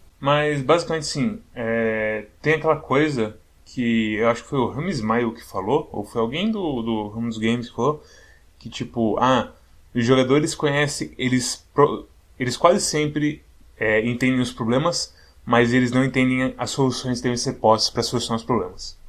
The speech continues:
E, tipo, game design mesmo, assim, sabe? E eu acho que nesse jogo é exatamente isso que eu me sinto. Eu sei que tem problemas, eu não sei nem como começar a solucionar eles. Meio assim, eu recomendo pra quem,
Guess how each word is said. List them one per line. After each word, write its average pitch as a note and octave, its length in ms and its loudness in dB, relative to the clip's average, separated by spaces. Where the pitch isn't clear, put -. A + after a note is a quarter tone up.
E, A#2+ 100 -8
tipo, G#2 220 -6
game A#2+ 220 0
design A2 300 0
mesmo, F2+ 180 -14
assim, - 200 -16
sabe? G#2+ 260 -8
E B2 100 -2
eu A#2+ 80 4
acho A#2+ 140 2
que - 80 -10
nesse C3 180 0
jogo B2 440 0
é A#2+ 80 4
exatamente A#2+ 360 -2
isso A#2 120 -6
que - 80 -10
eu - 20 -2
me A#2 80 -2
sinto. - 320 -10
Eu B2+ 140 0
sei E3 220 0
que D#3 60 -10
tem E3 100 -6
problemas, C#3+ 600 0
eu B2+ 80 0
não B2 140 2
sei B2+ 240 2
nem D3 320 -2
como C#3+ 320 2
começar A2 280 -6
a G#2 40 -12
solucionar G#2 360 -8
eles. - 280 -16
Meio C3+ 300 4
assim, C3+ 160 0
eu C3+ 60 4
recomendo D3 400 2
pra E3+ 100 0
quem, D#3+ 380 -6